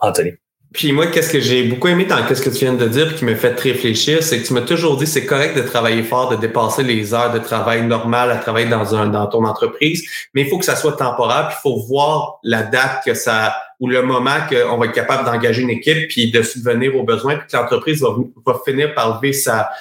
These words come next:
Speaker 2: euh, par vivre par ses propres moyens, puis que la roue tourne, puis que tranquillement, on ait un travail plus normal comme entrepreneur. »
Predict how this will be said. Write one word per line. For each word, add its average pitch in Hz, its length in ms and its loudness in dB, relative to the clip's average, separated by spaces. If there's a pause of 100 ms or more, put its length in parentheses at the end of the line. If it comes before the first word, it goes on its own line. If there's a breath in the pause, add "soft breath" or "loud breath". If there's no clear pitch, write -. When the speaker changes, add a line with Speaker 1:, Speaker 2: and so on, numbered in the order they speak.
(280 loud breath)
Speaker 2:
euh, 123 80 2
par 113 260 -2
vivre 139 300 0
par 113 160 0
ses 123 200 -2
propres 131 360 0
moyens, 117 480 2
puis - 120 -10
que - 120 -2
la 110 220 2
roue 139 140 0
tourne, 151 380 0
puis - 200 -14
que 117 220 2
tranquillement, 127 600 -2 (120)
on 110 140 -2
ait 123 160 2
un 113 120 2
travail 117 360 0
plus 131 280 -2
normal 123 440 0
comme 139 140 -2
entrepreneur. » 120 640 0